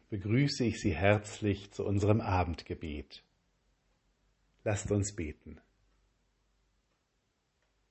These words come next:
Gott der Hoffnung, du hast uns umgeben mit Menschen,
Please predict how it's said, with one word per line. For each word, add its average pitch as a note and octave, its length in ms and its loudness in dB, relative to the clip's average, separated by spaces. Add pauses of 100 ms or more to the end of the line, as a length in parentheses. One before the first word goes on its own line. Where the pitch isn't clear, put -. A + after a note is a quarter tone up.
(440)
Gott - 340 -2
der G#2 180 2
Hoffnung, D#2+ 560 -2 (1800)
du A2+ 100 -6
hast A#2+ 240 0
uns A2+ 400 0 (140)
umgeben A#2 1000 4
mit G2+ 320 2
Menschen, A#2 720 2